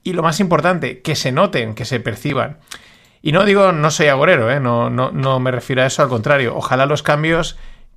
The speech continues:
que implemente cambios, que los pueda implementar y que se note el cambio rápido, ¿no? Será un, un buen mensaje para todo el mundo, eh, pues, que critican el mercado, ¿no? Es que, ah, es, es el mercado, amigos. Pues ojalá, eh,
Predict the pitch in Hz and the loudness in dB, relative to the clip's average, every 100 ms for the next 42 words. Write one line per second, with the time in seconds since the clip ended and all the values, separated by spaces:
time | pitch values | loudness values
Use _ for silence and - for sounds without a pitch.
0 | _ _ _ 165 147 147 180 180 175 165 | _ _ _ 0 2 2 2 2 2 2
1 | 180 196 214 - 131 123 156 160 156 147 | 0 0 -2 -6 -4 0 2 2 0 0
2 | 135 147 170 - - 151 151 - 139 147 | 0 2 0 -2 -8 -4 -4 -2 -4 0
3 | 170 - - _ _ _ _ _ _ - | -2 -2 -8 _ _ _ _ _ _ -6
4 | 147 151 160 170 160 160 151 120 110 135 | 0 2 4 6 6 2 0 -2 -2 -4
5 | 156 127 131 143 143 143 156 147 135 147 | -4 -2 -2 -2 -2 -2 0 0 0 2
6 | 160 165 139 165 147 160 139 131 147 147 | 2 2 0 0 0 0 2 2 2 0
7 | 147 160 160 175 226 - _ _ _ _ | 0 -2 0 0 -2 -10 _ _ _ _
8 | - 127 123 120 - 120 113 143 151 143 | -8 -6 -4 -6 -8 -6 -4 -4 -2 0
9 | 151 143 127 117 104 143 120 101 113 143 | 0 0 0 0 0 0 0 -2 -2 -2
10 | - 143 131 139 143 135 - - 147 160 | -4 -4 -2 -4 -4 -6 -6 -4 0 0
11 | 147 131 170 151 117 135 117 98 - 107 | 2 0 2 2 0 0 -2 -4 -8 -8
12 | - 170 - 127 135 170 - - - - | -6 -6 -2 0 0 0 -6 -18 -20 -12
13 | - 139 123 117 | -6 -2 -2 -4